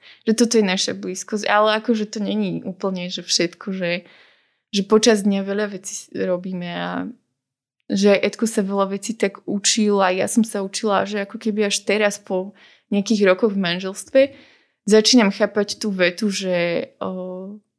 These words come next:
že v manželstve máme robiť šťastných tých druhých, že nie seba. A že to, že ten druhý je šťastný, naplňa šťastím nás. A že ja to tak vidím, že proste... Že aj Edko to tak má, že on robí strašne veľa takých vecí,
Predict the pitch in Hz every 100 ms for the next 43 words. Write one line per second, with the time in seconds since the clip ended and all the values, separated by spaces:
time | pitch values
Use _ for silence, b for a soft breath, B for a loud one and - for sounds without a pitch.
0 | _ _ - 196 196 196 208 202 - -
1 | 190 185 202 190 190 190 190 196 - -
2 | 190 190 - 190 185 185 - - _ _
3 | - 190 185 202 208 196 175 190 196 196
4 | 196 196 - 190 185 190 _ b b b
5 | 208 196 202 226 226 226 202 214 214 202
6 | - 185 185 226 190 190 208 185 180 -
7 | 190 - 185 180 175 175 - - b b
8 | b b - 196 202 202 202 214 196 196
9 | 202 196 185 175 190 180 185 - - -
10 | 185 190 196 _ _ _ _ _ _ _
11 | _ _ _ _ - 214 220 202 214 277
12 | 254 226 202 196 190 190 196 196 190 -
13 | - - 247 214 185 190 - 196 196 175
14 | -